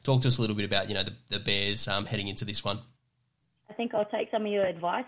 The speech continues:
Speaker 2: and we're fortunate enough to have, um, Vanessa Foliaki on, um, Emily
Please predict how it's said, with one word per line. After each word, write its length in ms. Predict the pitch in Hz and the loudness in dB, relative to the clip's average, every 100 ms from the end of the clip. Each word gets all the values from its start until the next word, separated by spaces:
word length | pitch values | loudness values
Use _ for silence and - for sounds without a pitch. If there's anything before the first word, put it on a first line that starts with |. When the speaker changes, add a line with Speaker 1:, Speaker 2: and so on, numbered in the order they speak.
| - | -10
Speaker 2:
and 100 | 196 | -10
we're 120 | 190 | -10
fortunate 480 | - 190 - 185 - 185 | -4 -4 -4 -12 -10 -8
enough 280 | 185 185 185 - | -4 -6 -6 -10
to 80 | |
have, 300 | 175 175 175 | -4 -4 -2
um, 240 | 175 165 165 _ - | -2 -2 -6 _ -8
Vanessa 280 | 190 190 190 | -6 -4 -6
Foliaki 680 | 190 180 175 175 180 180 175 | -2 0 2 0 -2 -6 -4
on, 320 | 170 170 175 _ - _ - | -2 -2 -6 _ -20 _ -10
um, 560 | 175 170 160 165 165 165 _ _ _ - | -6 -4 -6 -10 -14 -18 _ _ _ -6
Emily 280 | 190 180 | -6 -6